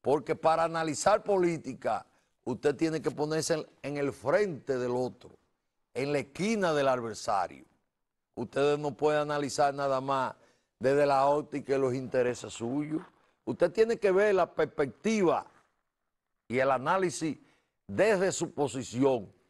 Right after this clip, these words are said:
Pero para usted tener globalmente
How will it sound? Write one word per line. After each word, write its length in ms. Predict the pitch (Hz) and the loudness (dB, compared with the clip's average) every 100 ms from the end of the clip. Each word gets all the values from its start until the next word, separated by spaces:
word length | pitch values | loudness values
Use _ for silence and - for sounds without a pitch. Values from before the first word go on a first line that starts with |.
| _ _ _ _ | _ _ _ _
Pero 220 | 117 139 | 0 0
para 200 | - 151 | 2 2
usted 260 | 147 - 190 | 2 0 2
tener 580 | 240 226 226 214 165 - _ _ | 4 2 2 2 0 -4 _ _
globalmente 1200 | 113 160 160 170 208 180 190 185 151 - 107 | -2 2 4 4 2 2 0 0 -2 -8 -14